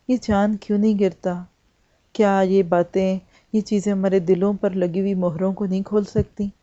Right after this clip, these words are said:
क्या हमें अल्लाह की ये कुदरत नहीं दिखती? ज़मीनों के नीचे, पहाड़ों के नीचे, समंदरों के नीचे करेंगे कोशिश तो मिलेगी। तो अल्लाह ताला से दुआ है कि हमें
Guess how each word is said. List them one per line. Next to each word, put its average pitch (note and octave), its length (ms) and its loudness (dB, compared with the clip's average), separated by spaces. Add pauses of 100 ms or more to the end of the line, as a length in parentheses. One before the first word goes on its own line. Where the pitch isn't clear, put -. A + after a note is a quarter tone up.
(680)
क्या G#3+ 120 2
हमें G#3 140 2
अल्लाह G3 260 4
की G3+ 180 -8
ये G3 120 0
कुदरत F3+ 460 -2
नहीं F#3+ 160 0
दिखती? G#3 420 -6 (1080)
ज़मीनों G3 460 2
के F#3 140 -2
नीचे, F#3 440 2
पहाड़ों G3 520 -2
के G3 160 -2
नीचे, F#3 460 -2
समंदरों G3 600 -2
के G#3 160 -4
नीचे F#3+ 460 -4 (800)
करेंगे G3 400 0
कोशिश F#3 440 -4
तो F3 120 -4
मिलेगी। F3 460 -4
तो - 840 -12
अल्लाह F3 180 2
ताला F3 220 0
से F#3 180 -6
दुआ F3+ 260 2
है A3+ 220 2 (380)
कि G3 160 2
हमें F#3+ 460 0